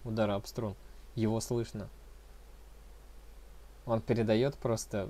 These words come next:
максимум возможных деталей. Мне кажется, в тандеме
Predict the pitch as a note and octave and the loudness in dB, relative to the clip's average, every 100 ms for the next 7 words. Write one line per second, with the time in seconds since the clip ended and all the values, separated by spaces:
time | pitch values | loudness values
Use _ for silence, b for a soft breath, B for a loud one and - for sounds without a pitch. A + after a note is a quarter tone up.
0 | - - - - A2 G#2+ A#2+ A#2+ - A2+ | -6 -14 -16 -6 0 4 6 6 2 2
1 | G2+ G2 G#2 G#2 G2+ G2 G2+ G2 G2 G2+ | 0 2 0 0 -2 -2 -4 -4 -2 -2
2 | F#2 - B B B B - A#2 A#2 B2+ | -2 -6 B B B B -4 -2 6 6
3 | - C3+ B2 A#2 A2+ - - - - A#2+ | 6 2 4 4 2 -4 -14 -14 8 8
4 | A#2+ A#2+ F3 D#3+ G#2 | 10 6 6 6 4